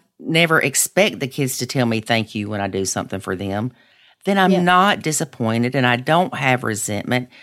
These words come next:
Speaker 1: because your own kid can do those things, but you have those rose-colored glasses on and you see it differently.
Speaker 2: Yeah. Undoubtedly, it's the expectations. The moment you have an expectation,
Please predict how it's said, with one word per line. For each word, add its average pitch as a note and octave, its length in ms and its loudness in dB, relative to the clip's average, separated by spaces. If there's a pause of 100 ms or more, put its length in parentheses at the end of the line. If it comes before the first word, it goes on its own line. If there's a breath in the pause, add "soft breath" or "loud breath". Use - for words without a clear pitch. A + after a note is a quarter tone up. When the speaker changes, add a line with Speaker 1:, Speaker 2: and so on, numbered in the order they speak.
(340 soft breath)
Speaker 1:
because D3 420 0
your D3 200 0
own A#3 280 4
kid D3+ 280 0
can C3+ 140 0
do C3 180 4
those A#2+ 240 0
things, B2+ 300 0
but - 160 -4
you E3+ 160 -2
have D3+ 180 0
those C3+ 240 0
rose-colored C3 680 -2
glasses D#3+ 500 0
on D3 300 0 (440 loud breath)
and E3+ 160 0
you F3+ 120 -2
see F#3+ 360 0
it F#3+ 140 -4
differently. A2 840 -4 (180)
Speaker 2:
Yeah. A3 240 2 (1120)
Undoubtedly, B3+ 880 6 (680)
it's - 260 -2
the A#3+ 240 2
expectations. A#3+ 1080 4
The G3+ 100 6
moment B3+ 540 10
you C4 80 6
have A#3 380 4
an A3+ 120 4
expectation, F3+ 1040 0